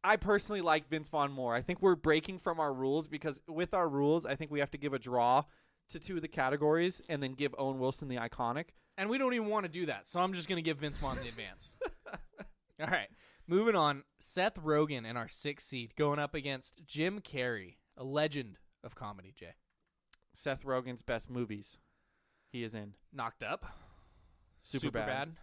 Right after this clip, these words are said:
Speaker 1: Pineapple Express. Sausage Party. Bad movie, which I forgot to write in. I was gonna write it in. Um, the fucking pickle movie we watched.
Speaker 2: American Pickle.
Speaker 1: American Pickle.
Speaker 2: Shit.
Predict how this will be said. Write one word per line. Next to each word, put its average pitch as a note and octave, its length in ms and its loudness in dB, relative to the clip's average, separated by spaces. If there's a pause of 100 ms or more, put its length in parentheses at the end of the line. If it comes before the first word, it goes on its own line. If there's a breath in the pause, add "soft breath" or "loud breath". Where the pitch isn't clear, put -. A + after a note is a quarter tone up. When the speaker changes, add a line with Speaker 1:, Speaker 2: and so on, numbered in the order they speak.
(140)
Speaker 1:
Pineapple A2 360 -12
Express. - 500 -10 (220)
Sausage - 560 -8
Party. G#2+ 340 -6 (280 soft breath)
Bad C#3+ 360 4
movie, F#3+ 320 0
which D#3 200 -4
I C3+ 60 0
forgot C#3 200 -2
to C#3 80 -2
write C3 260 -4
in. C#3 160 -8
I B2+ 60 -6
was A#2+ 140 -8
gonna B2+ 160 -12
write A#2 220 -4
it A2+ 100 -8
in. A#2+ 200 -8 (680)
Um, A#2+ 440 -4
the C#3 120 -4
fucking F3 300 -10
pickle B2+ 260 -4
movie G#2+ 240 -4
we G#2 120 -2
watched. G2+ 400 -8 (380)
Speaker 2:
American C#3+ 320 -4
Pickle. E3 380 -6 (420)
Speaker 1:
American C#3 300 -4
Pickle. A2 320 -10 (300)
Speaker 2:
Shit. - 340 -10